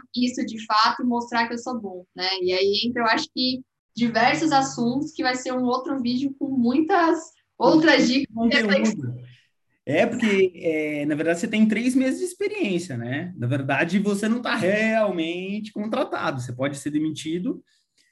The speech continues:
Speaker 2: é, e não vai, não, não vai ter nenhum tipo de garantia, né? Então, você tem três meses pra você sacramentar aquela venda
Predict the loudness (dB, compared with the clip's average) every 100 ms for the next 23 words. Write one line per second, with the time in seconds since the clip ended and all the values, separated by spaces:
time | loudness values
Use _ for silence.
0 | _ -2 2 2 2 0 0 -2 -2 -4
1 | -6 -10 -16 _ _ _ _ 0 2 2
2 | 0 0 2 2 4 2 4 4 2 0
3 | 0 0 -2 -4 -4 -2 0 0 0 -2
4 | 0 -2 -2 -4 -6 -10 -12 -8 -6 0
5 | 0 2 2 2 2 4 2 2 -2 -4
6 | -6 -6 -6 -6 -6 -4 -4 -6 -16 _
7 | _ _ _ _ -4 0 2 2 2 2
8 | 0 0 -2 -4 -6 -6 -6 -2 -2 -2